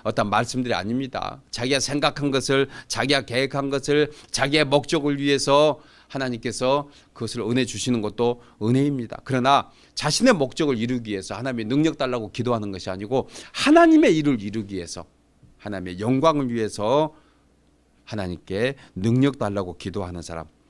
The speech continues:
이 사람이 주님이 보실 때 진정으로 착한 행실을 하는 사람입니다. 이런 사람들에게는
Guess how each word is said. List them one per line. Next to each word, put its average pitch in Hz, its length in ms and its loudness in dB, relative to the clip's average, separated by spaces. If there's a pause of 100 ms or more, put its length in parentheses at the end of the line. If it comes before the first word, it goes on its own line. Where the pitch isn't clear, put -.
(120)
이 104 60 -12
사람이 160 320 -8
주님이 131 300 -4
보실 101 300 -10
때 107 120 -10
진정으로 120 840 -4 (320)
착한 120 360 -10
행실을 92 460 -10
하는 110 260 -8
사람입니다. 82 640 -14 (600)
이런 135 200 2
사람들에게는 123 760 2